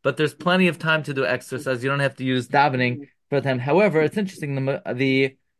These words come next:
Piras Chaim, uh, Reb Chaim Sofer, he brings, you don't even, when you're davening in shul,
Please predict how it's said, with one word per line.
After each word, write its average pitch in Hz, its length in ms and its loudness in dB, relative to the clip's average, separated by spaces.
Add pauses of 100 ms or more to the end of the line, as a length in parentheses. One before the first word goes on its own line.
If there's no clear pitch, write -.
(400)
Piras 185 380 2
Chaim, 143 560 -2 (680)
uh, 131 400 -4
Reb 127 380 -4
Chaim 151 300 -2
Sofer, 139 500 -2
he 127 80 -4
brings, 131 440 -6 (1800)
you 151 140 -2
don't 185 220 6
even, 196 260 2
when 156 240 -4
you're 156 180 0
davening 170 440 0
in 147 80 -8
shul, 165 440 -4